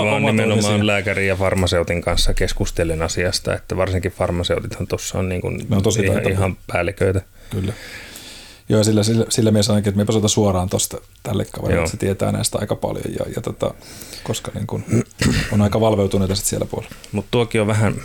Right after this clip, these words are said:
Speaker 2: no toki terveydenhuoltoalan ammattilaisten vastuullahan tuo olisi, mutta siinä on edelleen ongelmaa varmasti tiedonkulun kanssa, että
Speaker 1: No
Speaker 2: jos,
Speaker 1: sepä se.
Speaker 2: jos sä oot niin kun osan saanut kunnalliselta puolelta ja osan saanut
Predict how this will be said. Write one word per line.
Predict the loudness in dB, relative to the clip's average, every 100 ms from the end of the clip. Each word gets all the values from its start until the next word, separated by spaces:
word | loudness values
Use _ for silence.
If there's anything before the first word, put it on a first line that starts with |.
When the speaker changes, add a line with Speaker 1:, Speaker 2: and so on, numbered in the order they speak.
| 2
Speaker 2:
no | 2 2
toki | 0 0 0
terveydenhuoltoalan | 0 0 2 2 2 2 2 2 2
ammattilaisten | 2 0 0 0 0 -2 -4 -10 -20 -20 -12 -4
vastuullahan | -4 -2 -2 0 -2
tuo | 0 0 2
olisi, | 2 0 -2
mutta | -6 -4 -4 -4
siinä | -4 -2 0
on | 2
edelleen | 0 0 0 -2 -2
ongelmaa | 0 2 2 0 0
varmasti | 0 -2 -4 -2
tiedonkulun | 0 0 0 -2 -4
kanssa, | -4 -4 -2 -4
että | -4 -2
Speaker 1:
No |
Speaker 2:
jos, | 0
Speaker 1:
sepä | 0
se. | 0 -2 -6 -6
Speaker 2:
jos | -4 -2 0
sä |
oot | 0 2
niin | 2
kun | 2
osan | 2 2 2
saanut | 2 2
kunnalliselta | 2 2 2 2 2 0 0
puolelta | 0 0 0 0
ja | 0 2
osan | 2 2
saanut | 2 2 0